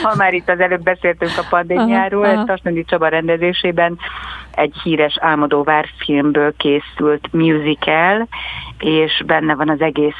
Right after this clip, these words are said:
Speaker 1: veresegyházi csapat, plusz még rengeteg, ö, táncos, énekes, tehát hogy egy ilyen összművészeti produkcióról van szó. Óriási siker lett. Egyébként ezt majd, ö, augusztus huszonnyolcadikán is a Veresegyházi,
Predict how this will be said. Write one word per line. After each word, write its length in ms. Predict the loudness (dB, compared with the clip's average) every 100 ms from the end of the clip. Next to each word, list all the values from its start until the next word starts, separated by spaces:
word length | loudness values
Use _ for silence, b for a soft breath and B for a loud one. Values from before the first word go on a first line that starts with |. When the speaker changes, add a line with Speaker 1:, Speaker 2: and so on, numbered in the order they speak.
| -4
Speaker 1:
veresegyházi 800 | -2 0 -4 -2 -2 0 -2 -2
csapat, 540 | -2 -2 0 -2 -2 -6
plusz 260 | -6 -4 -2
még 260 | 0 2
rengeteg, 680 | 2 2 0 0 -2 -2 0
ö, 180 | 0 2 0
táncos, 720 | 0 0 0 -2 0 0 0 -2
énekes, 520 | 0 0 0 -2 -2
tehát 180 | -2 -2
hogy 120 | -2
egy 140 | 0
ilyen 240 | 2 0 -2
összművészeti 1040 | -4 -4 -6 -14 -4 -2 0 0 -2 -4 -4
produkcióról 840 | -2 -2 -2 -4 0 2 2 2
van 220 | 0 -2 -4 -4
szó. 300 | 0 2 0 B B B B -18 -16 -2
Óriási 560 | 0 2 2 0 -2
siker 460 | -2 -4 -2 0 2
lett. 320 | 2 2 0 -4
Egyébként 480 | -4 -4 -2 -4 -4
ezt 160 | -2
majd, 280 | 0 0 0
ö, 80 | 0 2
augusztus 420 | 0 -2 -4 -6
huszonnyolcadikán 960 | -6 -2 0 2 0 -2 -2 -2 0 0
is 160 | 0 -2 B B B -8
a 140 | -4 0
Veresegyházi, 960 | 0 0 -2 -4 -2 -2 0 0 0